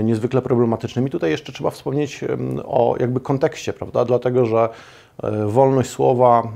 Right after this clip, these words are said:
m, tak jak większość wolności, nie jest wolnością absolutną i są sytuacje, kiedy ona może podlegać ograniczeniom,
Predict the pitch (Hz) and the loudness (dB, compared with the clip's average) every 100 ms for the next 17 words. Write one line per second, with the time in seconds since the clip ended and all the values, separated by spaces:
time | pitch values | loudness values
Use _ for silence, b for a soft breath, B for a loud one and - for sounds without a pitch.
0 | - 113 107 117 120 113 127 120 123 113 | -10 -8 -4 -4 -2 0 0 0 0 0
1 | 117 113 113 - 123 120 110 113 104 - | 2 0 -2 -2 0 0 0 -2 -2 -6
2 | 104 - 107 104 - - 117 110 110 - | -8 -6 -6 -6 -8 -8 -8 -6 -6 -4
3 | 107 - 98 107 104 104 101 - 98 104 | -4 -4 -6 -4 -4 -4 -4 -4 -2 -2
4 | 98 104 101 104 98 98 104 131 | -2 -4 -4 -4 -4 -4 -4 -4